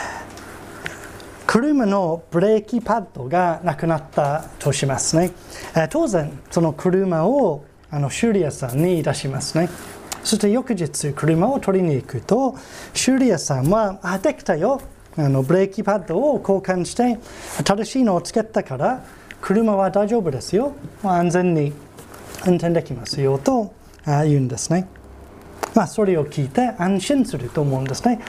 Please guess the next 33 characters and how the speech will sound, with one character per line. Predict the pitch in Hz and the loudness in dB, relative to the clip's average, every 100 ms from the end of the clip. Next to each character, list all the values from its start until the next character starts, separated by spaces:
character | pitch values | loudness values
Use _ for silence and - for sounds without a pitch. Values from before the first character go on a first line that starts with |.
| - - - - - - | -12 -12 -14 -16 -10 -2
あ、 | 170 - - - | -2 -2 -20 -12
私 | 147 - 147 214 | -4 -2 2 2
は | 247 185 - - - | 4 0 -4 -18 -6
こ | - | -2
れ | 165 | 0
か | 180 | 2
ら | 160 - | 0 0
安 | 185 185 | 2 2
全 | 160 170 196 | 2 2 2
に | 269 | 2
運 | 185 | 2
転 | 170 175 | 2 2
で | 175 | 2
き | - 147 | 0 0
る | 131 | 0
と | 131 247 214 - - - - | 0 0 0 -2 -12 -16 -2
確 | 190 185 | -2 0
信 | - 254 214 | 2 2 2
す | 185 | 0
る | 139 | -2
と | 143 | 0
思 | 143 170 | 2 2
う | |
ん | 151 | 0
で | 123 | -4
す | - | -4
け | 127 | -4
れ | 123 | 0
ど | 131 | 4
も、 | 151 160 147 - - - - - - - - - - - - - - - - - - - - | 4 2 -4 -14 -20 -20 -20 -20 -20 -20 -20 -20 -20 -14 -10 -10 -12 -20 -18 -18 -18 -16 -8
し | - | -2
か | 254 | 0
し、 | 208 247 240 233 | 0 2 2 0